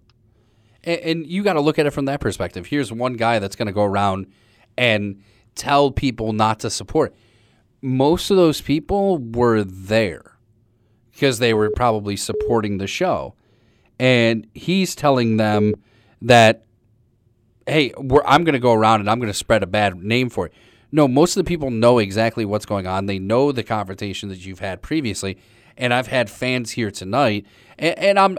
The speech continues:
I, I'm obviously, I'm not, I, I, I'm, I'm not jumping on the promoter. But i-, if I was in a promoter's standpoint and I was presented with that exact same scenario, I have fans that have come up to me and they have complained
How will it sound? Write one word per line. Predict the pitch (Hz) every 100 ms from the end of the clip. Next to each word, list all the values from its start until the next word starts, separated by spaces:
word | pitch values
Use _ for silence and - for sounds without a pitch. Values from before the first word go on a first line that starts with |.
| -
I, | 143 -
I'm | 147 160
obviously, | 156 143 123 131
I'm | 120 123
not, | 117 107 - _ _ _
I, | - 139 -
I, | 135 139
I'm, | - 120 101 - -
I'm | 135 151
not | 131 104
jumping | 113 98 95
on | 92
the | 87
promoter. | - 82 69 65 71 _ _ _ -
But | 113 - _ _
i-, | 131
if | 139 160 131 -
I | 156 175 185
was | 151 120 -
in | 120 117 110
a | 98
promoter's | - 117 107 107 95 92
standpoint | - 113 101 - 98
and | 71
I | 117 131
was | 123 -
presented | - 104 110 98
with | 98 98
that | 110 107
exact | 95 - 110 101 -
same | - 107 90
scenario, | - - 95 117 113 92 80 _ _ _ - _
I | 139 170
have | 170 143
fans | - 127 120
that | 107
have | 98
come | - 110
up | 110
to | -
me | 101 101
and | 95 107
they | 147
have | 127
complained | - 101 - 98 90